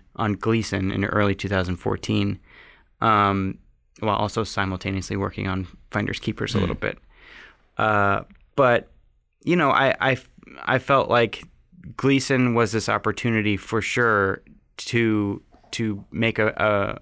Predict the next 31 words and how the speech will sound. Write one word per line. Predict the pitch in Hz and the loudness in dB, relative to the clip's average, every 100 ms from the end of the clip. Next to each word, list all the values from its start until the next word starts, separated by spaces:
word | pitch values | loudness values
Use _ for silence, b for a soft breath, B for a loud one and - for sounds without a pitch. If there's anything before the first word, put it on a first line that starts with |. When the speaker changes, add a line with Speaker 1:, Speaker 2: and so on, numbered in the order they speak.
| - | -8
Speaker 1:
a, | 113 | -2
a | |
much | 117 123 107 | 0 0 0
bigger | 110 107 | 0 0
documentary. | 98 101 - 98 95 95 | 0 -4 -4 -4 -2 -2
I | 98 | -2
saw | - 123 113 110 | -2 0 2 2
that | 104 101 | 0 -2
there | 107 | 0
was | 104 - | 0 -2
going | 107 104 | -4 -4
to | - | -4
be | 95 104 101 95 B B B | -4 -2 -2 -4 B B B
both | 110 107 - | 0 0 0
the, | 107 95 101 - | 0 0 0 -4
the | 110 | -6
character | - 113 104 113 | 0 0 0 -4
depths | 101 110 110 - - | 0 0 -2 -6 -8
and, | 101 98 104 | -6 -6 -4
and | 101 | -6
complexities | - 92 107 - 110 110 | -6 -4 -4 -2 -6 -2
there, | 110 110 | 0 0
but | 104 107 | 0 0
also | 107 - 110 101 98 B B B B | -2 0 0 0 -4 B B B B
the, | 113 113 - - | 0 0 0 -2
the | 107 | -2
scope | - - 110 104 | -2 0 0 2
of, | 101 95 - - 110 | 0 -2 -6 -8 -4
of | 104 101 | -4 -4
the | |
story | 101 - 135 57 - | -6 -2 -2 -2 -6